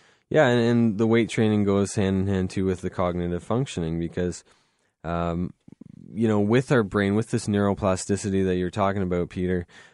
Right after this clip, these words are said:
and we touched on in the first, uh, article, when we train, when we exercise our bodies,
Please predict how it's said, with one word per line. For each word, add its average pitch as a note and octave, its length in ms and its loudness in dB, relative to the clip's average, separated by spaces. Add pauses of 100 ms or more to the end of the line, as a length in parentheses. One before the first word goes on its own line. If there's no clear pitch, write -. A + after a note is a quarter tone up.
and E2+ 180 -4
we F2+ 140 0
touched F#2 320 -6
on F2+ 160 -2
in F2 120 -2
the E2 60 -4
first, - 400 -6
uh, E2 220 -4
article, F#2+ 600 -2 (1120)
when A#2+ 240 6
we F3+ 180 2
train, F#2+ 580 0
when G2 280 -2
we C3 220 2
exercise G2 760 -2
our F2 120 -2
bodies, E2 640 -6